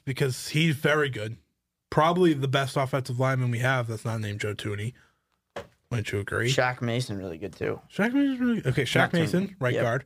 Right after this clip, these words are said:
Speaker 1: And then you got, um,
Speaker 2: Cannon.
Speaker 1: Cannon. That's your offensive line next year. Tooney
Speaker 2: I'm okay
Speaker 1: leaves,
Speaker 2: with
Speaker 1: Karras
Speaker 2: that.
Speaker 1: fills in. You get a better backup.
Speaker 2: We just need a
Speaker 1: Yandy Kajust.
Speaker 2: Yeah, we, and we need, we need a
Speaker 1: Not
Speaker 2: blocking tight end.
Speaker 1: Newhouse.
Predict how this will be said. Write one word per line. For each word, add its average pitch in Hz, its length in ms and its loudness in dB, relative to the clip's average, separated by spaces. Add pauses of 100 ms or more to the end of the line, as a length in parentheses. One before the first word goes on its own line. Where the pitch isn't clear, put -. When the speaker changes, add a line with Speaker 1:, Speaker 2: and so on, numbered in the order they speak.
(460)
Speaker 1:
And 143 120 4
then 147 100 4
you 143 140 2
got, 143 320 4 (120)
um, 143 500 0 (720)
Speaker 2:
Cannon. 123 340 2 (420)
Speaker 1:
Cannon. 214 320 2 (100)
That's 131 280 0
your 170 120 4
offensive 190 360 0
line 208 200 2
next 120 220 -4
year. 101 120 -4
Tooney 165 300 4
Speaker 2:
I'm 165 120 6
okay 151 100 6
Speaker 1:
leaves, 110 140 2
Speaker 2:
with 104 80 0
Speaker 1:
Karras 147 120 4
Speaker 2:
that. 165 100 2
Speaker 1:
fills 160 240 2
in. 151 140 2 (320)
You 120 120 4
get 170 180 6
a 202 80 4
better 190 340 4
backup. 165 600 0
Speaker 2:
We 156 240 2
just 302 160 4
need 147 80 8
a 160 40 6
Speaker 1:
Yandy 170 220 2
Kajust. 180 440 0
Speaker 2:
Yeah, 131 200 2
we, 123 220 -4
and 135 120 2
we 135 60 4
need, 135 320 0
we 127 120 2
need 127 200 2
a 127 60 6 (120)
Speaker 1:
Not - 0 -
Speaker 2:
blocking 147 340 4
tight 240 60 4
end. 247 80 2
Speaker 1:
Newhouse. - 420 -4